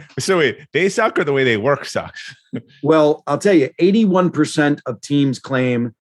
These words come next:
Speaker 2: that they are underperforming teams. Eighty-one percent of teams, right? And when you double click in, I'll give you, uh, on a scale of zero to five,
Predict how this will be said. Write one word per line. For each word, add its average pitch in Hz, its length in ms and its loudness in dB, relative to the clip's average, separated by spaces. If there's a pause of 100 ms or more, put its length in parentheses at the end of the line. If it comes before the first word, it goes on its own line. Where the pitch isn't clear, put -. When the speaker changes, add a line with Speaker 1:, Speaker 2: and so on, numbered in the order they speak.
Speaker 2:
that 107 160 2
they 139 140 2
are 135 140 2
underperforming 127 760 0
teams. 98 340 -12 (300)
Eighty-one 160 320 2
percent 131 240 -4
of 92 80 -8
teams, - 320 -20 (400)
right? 131 260 -2 (480)
And 151 280 2
when 156 120 4
you 151 80 6
double 196 400 2
click - 320 0
in, 139 240 0
I'll 135 140 -6
give 151 180 4
you, 143 300 4
uh, 131 340 -2 (500)
on 147 120 0
a 127 60 0
scale 226 360 4
of 175 80 4
zero 156 240 6
to 143 80 4
five, 120 420 -2